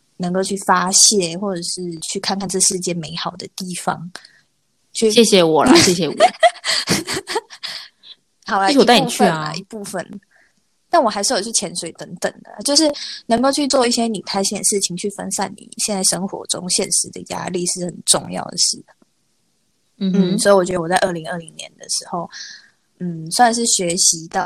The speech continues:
Speaker 1: 了这件事情吧。然后虽然我觉得我还没有做得非常的好，因为现在工作压力还是蛮大的。
Speaker 2: 嗯哼。
Speaker 1: 对，所以
Speaker 2: 所以你觉得你去年有种汰旧换新的感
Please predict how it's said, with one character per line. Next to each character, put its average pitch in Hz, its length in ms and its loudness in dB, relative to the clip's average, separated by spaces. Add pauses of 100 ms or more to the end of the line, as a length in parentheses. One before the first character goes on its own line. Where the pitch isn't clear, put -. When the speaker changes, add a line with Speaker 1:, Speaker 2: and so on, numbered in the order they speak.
Speaker 1:
了 165 100 -10
这 175 140 -12
件 175 140 -8
事 180 160 0
情 - 260 -4
吧。 190 260 -14
然 185 80 -8
后 185 240 -6 (280)
虽 - 120 4
然 285 100 8
我 196 120 2
觉 190 100 -4
得 190 60 0
我 170 80 -2
还 180 180 -4
没 208 120 -2
有 - 80 -6
做 180 260 0
得 175 80 -10 (100)
非 170 180 -4
常 - 280 -8
的 - 140 -16
好， - 320 -4
因 202 120 -4
为 202 80 -2
现 196 140 -4
在 190 140 -6
工 180 160 -8
作 180 100 -4
压 170 160 -4
力 165 140 -8
还 - 160 -8
是 180 140 2
蛮 - 140 -8 (160)
大 180 140 4 (140)
的。 294 140 -6 (1300)
Speaker 2:
嗯 190 360 4
哼。 - 20 -2
Speaker 1:
对， 185 200 0
所 220 120 -4
以 220 120 -4
Speaker 2:
所 302 80 6
以 - 20 8
你 220 60 8
觉 202 80 10
得 202 80 8
你 180 100 4
去 233 160 0
年 175 260 2
有 165 140 2
种 170 220 -2
汰 202 160 -2
旧 180 180 0
换 180 220 -4
新 165 120 -8
的 151 80 -8
感 - 160 -4